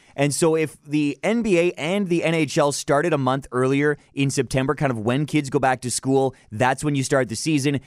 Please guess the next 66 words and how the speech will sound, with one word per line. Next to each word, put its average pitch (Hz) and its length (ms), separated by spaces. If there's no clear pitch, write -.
It's 101 220
more 156 220
spread 147 340
out. 127 300
There's 110 240
more 143 200
time 147 280
in 147 160
between 143 400
games. 117 480
It's 120 180
more 151 220
of 143 80
kind 156 120
of 147 60
like 143 140
a 123 60
bigger 147 360
thing. 143 240
It's 120 160
like, 117 220
oh, 156 120
you 139 180
play 156 280
Saturday 147 480
night, 131 300
or 123 100
like 123 240
there, 135 260
it 147 120
makes 170 260
them 151 220
more 147 200
of 131 60
a 120 80
spectacle - 640
on 143 120
certain 151 300
nights. 156 340
And 165 120
again, 147 360
I 131 120
think 160 180
you'd 147 80
have 135 120
to 127 60
go 131 80
to 123 140
a 113 40
lot 117 280
less 117 300
of 117 60
a 117 60
schedule 113 420
to 120 100
make 113 160
it - 20
more 110 160
of 110 60
a 107 40
spectacle 113 480
like 110 200
the 110 160
N 110 80
F 110 180
L. 110 240